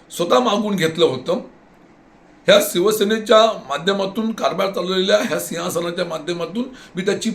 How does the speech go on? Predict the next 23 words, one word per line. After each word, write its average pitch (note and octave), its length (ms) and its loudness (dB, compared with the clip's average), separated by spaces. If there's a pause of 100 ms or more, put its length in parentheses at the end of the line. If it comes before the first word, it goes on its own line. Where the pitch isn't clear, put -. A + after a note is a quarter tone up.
(140)
पूजा E3+ 300 6
करेन, C#3 380 -4 (540)
त्याची G3+ 140 -2
सेवा A3+ 380 4
करेन A3+ 200 0
अशा G3 220 -2
तऱ्हेचं G3 360 -4
अभिवचन D#3+ 500 -4
दिलं D3 180 2
होतं F3+ 420 2 (340)
आणि F3 200 0 (120)
ते G#3+ 100 0
सिंहासन - 640 2 (380)
मी F#3 200 2
स्वतः - 460 0 (720)
शिवसेना F3 420 -2
भवनकडनं D#3 480 -2
माझ्या D3 220 -6
निवासस्थानी C#3 540 -8
आणलं. A2+ 380 -6 (880)
गेले A3 280 8 (600)
चार A3+ 220 6
वर्ष - 280 2